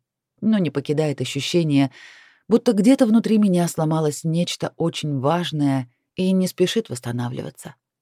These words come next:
А я лишь играю на публику, пытаясь сделать вид, что всё в порядке. «Джошуа, он тоже был печатником демона». «Был?»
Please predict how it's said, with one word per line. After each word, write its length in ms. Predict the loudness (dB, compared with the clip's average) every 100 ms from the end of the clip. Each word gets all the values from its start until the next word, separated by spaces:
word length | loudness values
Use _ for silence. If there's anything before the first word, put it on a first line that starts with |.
| -4
А 60 | 2
я 120 | 4
лишь 220 | 2 -2
играю 380 | 0 2 2 2
на 100 | 0
публику, 480 | 0 0 -2 -4 -8
пытаясь 400 | -4 0 0 0
сделать 380 | 0 0 -2
вид, 220 | -6 -6 -8
что 220 | -10 -10
всё 220 | -8 -8
в 40 |
порядке. 540 | -6 -8 -8 -16 -20 -20 _ _ _ _ _ _ _ _ _ _ _ _ _ _ -8
«Джошуа, 500 | -2 0 -2 -8 -12 _ _ _ _ _ _ _ -2
он 220 | 4 6
тоже 240 | 6 2
был 160 | 2 0
печатником 640 | -2 -4 -4 -4 -2 -2
демона». 400 | -2 -2 -4 -8 _ _ _ _ _ _ _ _ _ _ -14
«Был?» 560 | -6 -2 0 0 0